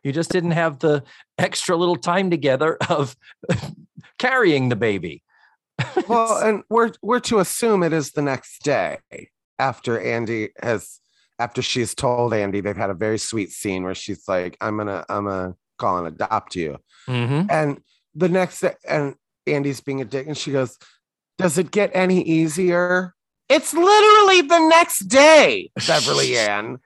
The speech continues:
Speaker 1: Yeah, him being
Speaker 2: Does
Speaker 1: a little
Speaker 2: it get
Speaker 1: brat.
Speaker 2: any easier? N-, no.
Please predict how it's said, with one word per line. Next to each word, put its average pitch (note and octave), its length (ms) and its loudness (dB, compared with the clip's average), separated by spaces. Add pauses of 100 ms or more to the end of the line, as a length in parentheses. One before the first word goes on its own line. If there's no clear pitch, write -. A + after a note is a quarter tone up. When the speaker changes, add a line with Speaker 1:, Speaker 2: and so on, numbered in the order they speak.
(100)
Speaker 1:
Yeah, D3+ 360 2 (180)
him D#3 240 -2
being D3 120 2
Speaker 2:
Does C#3 80 4
Speaker 1:
a C3 40 4
little C3 160 2
Speaker 2:
it A#2+ 60 -4
get B3 100 2
Speaker 1:
brat. C#4+ 300 6
Speaker 2:
any B3 140 -2
easier? A#3+ 840 -4 (100)
N-, D#3 140 -10
no. C4+ 720 4